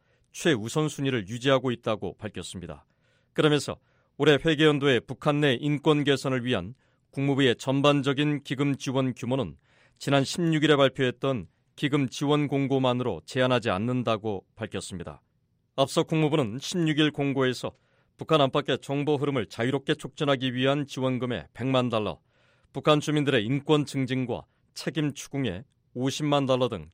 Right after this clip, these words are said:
총 백오십만 달러를 책정했었습니다. 이는 지난 이천십육 년 구월에 발표했던 지난 회계연도 지원액 이백육십오만 달러에서 사십 퍼센트 이상 감소한 겁니다. 이 때문에 미국 정부를 통해 지원을 받는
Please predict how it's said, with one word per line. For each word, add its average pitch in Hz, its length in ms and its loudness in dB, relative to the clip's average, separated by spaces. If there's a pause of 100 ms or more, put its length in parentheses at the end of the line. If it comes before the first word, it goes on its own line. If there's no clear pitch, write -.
총 143 320 -2 (340)
백오십만 135 880 -2
달러를 120 380 -4
책정했었습니다. 92 920 -10 (760)
이는 147 380 2
지난 156 260 4
이천십육 151 560 -2
년 139 280 0
구월에 143 320 2
발표했던 139 800 0
지난 139 300 0
회계연도 131 640 0
지원액 120 420 -4 (440)
이백육십오만 131 1600 -2
달러에서 123 560 0 (360)
사십 - 440 -4
퍼센트 139 360 -2
이상 113 320 -4 (200)
감소한 110 400 -2
겁니다. 92 360 -10 (640)
이 139 60 -4
때문에 160 260 4
미국 156 300 0
정부를 156 340 2
통해 151 280 0
지원을 143 380 0
받는 135 400 0